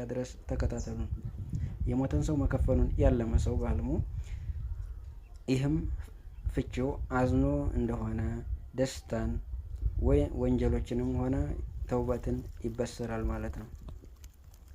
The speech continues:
ሙት ሰው ጀለብያውን እንደ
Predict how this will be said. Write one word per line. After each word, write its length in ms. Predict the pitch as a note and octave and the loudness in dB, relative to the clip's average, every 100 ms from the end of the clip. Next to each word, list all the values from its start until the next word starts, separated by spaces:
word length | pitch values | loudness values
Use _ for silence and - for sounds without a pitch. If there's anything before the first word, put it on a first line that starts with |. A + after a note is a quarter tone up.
| - - - - - - - - - - - | -14 -14 -16 -20 -20 -20 -20 -18 -20 -10 4
ሙት 220 | D3+ E3+ | 4 6
ሰው 240 | - E3+ E3+ E3+ - B2 | 4 2 2 -4 -10 -4
ጀለብያውን 800 | B2+ C3 C3+ B2+ B2 A#2+ B2 C3 - - - - - - - - - - - - - - - - - - - | 0 2 2 2 2 2 0 0 -4 -16 -20 -20 -20 -20 -20 -20 -20 -20 -20 -20 -20 -20 -20 -20 -20 -20 -6
እንደ 160 | B2+ B2+ | 0 2